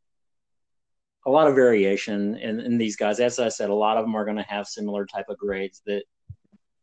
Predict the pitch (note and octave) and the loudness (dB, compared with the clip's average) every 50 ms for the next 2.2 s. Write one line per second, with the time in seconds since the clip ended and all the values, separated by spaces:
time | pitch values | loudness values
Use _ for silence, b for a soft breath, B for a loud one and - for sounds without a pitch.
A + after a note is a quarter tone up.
0 | _ _ _ _ - B2 B2 E3+ E3 - - D#3 C#3+ C3+ B2+ B2 B2 B2 B2 A2+ | _ _ _ _ -6 -2 0 0 0 2 2 2 4 4 4 4 4 2 0 -2
1 | G#2 - - B2+ B2+ - - B2+ B2 A#2 G#2 F#2+ F#2+ G2 G#2 G#2+ - _ - G2+ | -2 0 0 0 0 0 0 0 2 2 2 2 2 2 0 0 -2 _ -10 -8
2 | G2 G2+ G#2 | -8 -6 -6